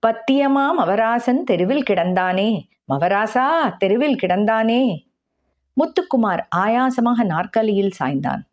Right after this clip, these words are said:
இதென்ன, காலையிலிருந்து செல்லியாத்தாவின் பிலாக்கண வரிகள் நினைவில் ஓடிக்கொண்டிருக்கின்றன. ஆடிட்டிங்கில் ஆழ்ந்திருந்த போது மறைந்திருந்தது, வீட்டிற்கு வந்ததும் மீண்டும் நினைவில் வந்துவிட்டன.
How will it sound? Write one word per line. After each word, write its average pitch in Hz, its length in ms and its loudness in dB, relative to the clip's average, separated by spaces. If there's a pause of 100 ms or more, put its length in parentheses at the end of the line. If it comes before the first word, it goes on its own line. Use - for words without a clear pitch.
(280)
இதென்ன, 233 680 0 (240)
காலையிலிருந்து 214 880 0 (100)
செல்லியாத்தாவின் 170 880 0
பிலாக்கண 254 400 0
வரிகள் 196 340 0
நினைவில் 233 480 0
ஓடிக்கொண்டிருக்கின்றன. 202 1080 0 (600)
ஆடிட்டிங்கில் 269 640 2
ஆழ்ந்திருந்த 202 600 0
போது 196 320 0
மறைந்திருந்தது, 220 840 0 (280)
வீட்டிற்கு 302 460 0
வந்ததும் 233 420 0
மீண்டும் 277 380 0
நினைவில் 208 480 0
வந்துவிட்டன. 254 540 0